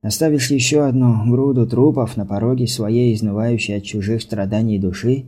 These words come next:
Макрудер закрыл глаза. Действительно, что тогда делать? Снова убивать одних ради спасения других? Он повернулся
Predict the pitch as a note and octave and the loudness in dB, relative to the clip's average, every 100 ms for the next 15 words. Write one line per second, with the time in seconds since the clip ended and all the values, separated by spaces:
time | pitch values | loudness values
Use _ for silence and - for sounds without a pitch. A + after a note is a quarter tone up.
0 | - _ _ _ _ _ _ _ _ _ | -16 _ _ _ _ _ _ _ _ _
1 | _ _ - G2+ G2 G2 G2+ G2 F#2+ G2 | _ _ -2 0 2 2 2 2 2 0
2 | G#2 G#2+ G2+ A2 G2+ F#2 D2 - - _ | 2 2 4 2 2 0 -2 -8 -18 _
3 | _ _ G2 F#2+ G2 G2 G2 G2 D#2+ D#2 | _ _ -4 0 0 2 0 0 -2 -4
4 | - A2+ G2+ F2+ F2+ F2 F#2+ C#2+ - - | -2 -2 0 0 0 0 0 -2 -10 -20
5 | _ _ _ _ _ - - A2+ A2 A2 | _ _ _ _ _ -14 -2 2 4 4
6 | G2+ G#2+ G#2+ A2 G2+ F#2+ A2+ G2+ G#2+ F#2+ | 6 6 4 4 2 2 2 2 0 0
7 | F#2+ - F#2+ A2 G2+ F#2+ E2+ E2+ E2 G2+ | -2 -2 -2 0 2 2 -2 -2 0 0
8 | A#2+ - - _ _ _ _ _ _ _ | 0 -6 -20 _ _ _ _ _ _ _
9 | _ F2 F#2 F#2 F2+ F#2+ A#2+ B2+ B2 A2 | _ -4 -2 -2 -2 0 2 2 2 0
10 | G2+ | -2